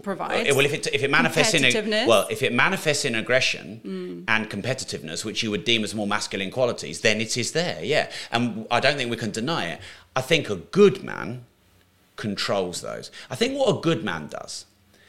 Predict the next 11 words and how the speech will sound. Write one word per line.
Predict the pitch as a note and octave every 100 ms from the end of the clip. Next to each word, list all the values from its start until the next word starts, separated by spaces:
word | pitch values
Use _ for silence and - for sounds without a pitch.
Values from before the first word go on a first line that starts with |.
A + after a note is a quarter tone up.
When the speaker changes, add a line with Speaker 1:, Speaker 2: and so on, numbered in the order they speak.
| _ _ _
Speaker 2:
is | G#2 G2+ -
they | - - G#2+ A#2 B2+ D#3
can | D#3+ C#3+ D3+ C#3+
be | C3
powerful | - C3 A#2+ G2 - F#2
and | F#2 F2+
dangerous | G#2 G#2 F#2+ F#2 F2 -
and | F2
damaging | F#2+ F#2 - - D#2 G2 _ _ - _ _
to | - B2+
protect, | - B2 - - F2+ - - -